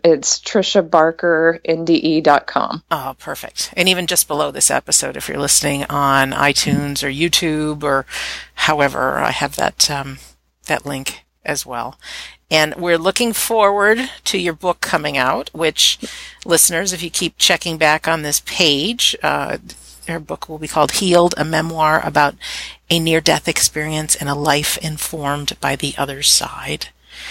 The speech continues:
Speaker 2: And Trisha, I really want to thank you for being our guest today.
Speaker 1: Oh, thank you. I've loved it and love your show.
Speaker 2: Oh, thanks. It's really
Speaker 1: <laughs>
Speaker 2: great for me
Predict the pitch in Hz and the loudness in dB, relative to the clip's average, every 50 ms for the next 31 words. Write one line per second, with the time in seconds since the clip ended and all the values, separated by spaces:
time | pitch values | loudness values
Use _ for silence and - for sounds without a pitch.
0 | - - - - _ _ - 151 156 151 151 156 151 - - - - 170 165 - | -14 -14 -16 -16 _ _ -2 -2 0 0 -2 -4 -8 -4 -2 0 0 2 2 4
1 | - 165 - 139 139 143 151 147 143 151 160 156 151 143 131 135 - - 139 143 | 4 2 2 0 -2 -2 -2 -2 -2 -2 -2 -4 -4 -4 -6 -6 -6 -4 -2 -2
2 | 143 - 165 147 - 151 135 131 139 139 135 131 120 120 - 123 139 - - - | -2 0 0 0 -2 -2 -4 -4 -4 -2 -2 -2 -4 -2 -2 -4 -2 -2 -2 -4
3 | - - 107 107 - - - _ _ _ _ _ _ 381 359 - - _ - 294 | -4 -4 -6 -6 -8 -8 -12 _ _ _ _ _ _ -20 -20 -20 -10 _ 2 4
4 | 302 294 269 240 - - - 262 254 226 - - 262 254 247 240 233 226 202 175 | 6 6 6 4 4 2 2 2 2 0 -2 -2 0 2 4 4 4 4 2 0
5 | 170 175 170 180 185 185 - - 170 156 - - 165 160 151 147 156 156 - 185 | 0 0 2 2 2 2 4 4 4 4 2 0 -4 -6 -2 -2 -2 0 0 -2
6 | 196 - - 175 165 147 135 - - _ _ _ - - 320 311 285 - 427 381 | -2 0 2 2 4 4 2 0 -2 _ _ _ 0 4 4 4 4 4 4 4
7 | 214 135 165 - - - - 226 - - 247 240 240 247 233 208 156 - - 202 | 4 2 0 -6 -10 -10 -12 -10 -8 -4 -2 2 2 2 2 2 0 -2 0 2
8 | 226 262 202 220 202 196 196 202 202 180 - - - 208 185 180 180 175 175 175 | 2 2 2 4 4 6 6 4 2 0 -4 -6 -6 -6 -4 -4 -4 -4 -2 -4
9 | 175 175 180 | -4 -6 -8